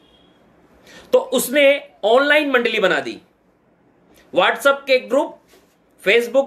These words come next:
के group, online उसने ग्रुप बनवा दिए, ताकि अब व्यक्ति बाहर तो जाएगा नहीं, तो online group में ऐसे बहुत सारे group होंगे प्रियो आपके पास में,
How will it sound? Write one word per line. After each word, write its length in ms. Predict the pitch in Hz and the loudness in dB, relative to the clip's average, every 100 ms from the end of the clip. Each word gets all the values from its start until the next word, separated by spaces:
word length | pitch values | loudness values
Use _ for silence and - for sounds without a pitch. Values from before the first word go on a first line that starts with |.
| - | 0
के 100 | 254 | -2
group, 460 | 190 254 339 - _ _ _ _ - | 0 -2 -2 -6 _ _ _ _ 0
online 520 | 302 349 349 339 320 | 2 2 2 0 0
उसने 360 | 247 240 262 247 | -2 -2 -2 -2
ग्रुप 260 | 190 294 | -4 -6
बनवा 360 | 202 226 208 202 | -2 -2 2 0
दिए, 460 | 175 196 196 220 | 0 2 2 2
ताकि 540 | 240 - _ 180 214 269 | -2 -10 _ -4 -2 0
अब 120 | 262 | 2
व्यक्ति 240 | 220 226 | 0 -2
बाहर 280 | 240 175 208 | -4 0 0
तो 120 | 254 | 2
जाएगा 320 | 254 262 277 277 | 2 2 2 0
नहीं, 180 | 254 240 _ _ _ _ _ _ _ _ _ - | -2 -10 _ _ _ _ _ _ _ _ _ -4
तो 140 | 247 262 | 0 4
online 400 | 294 311 311 247 | 4 2 -2 -2
group 260 | 247 - | -4 -2
में 240 | 170 113 - _ _ _ _ _ - | -6 -10 -14 _ _ _ _ _ -2
ऐसे 280 | 262 285 294 | -2 2 0
बहुत 520 | - - 240 302 302 | 0 -2 2 4 2
सारे 220 | 277 277 | 2 2
group 360 | 277 240 277 269 | 0 -2 -2 0
होंगे 220 | 262 269 | 0 0
प्रियो 240 | 262 262 262 | 0 -2 -2
आपके 260 | 254 254 | 0 0
पास 260 | 254 240 233 | 0 -2 -2
में, 300 | 240 170 | -4 -6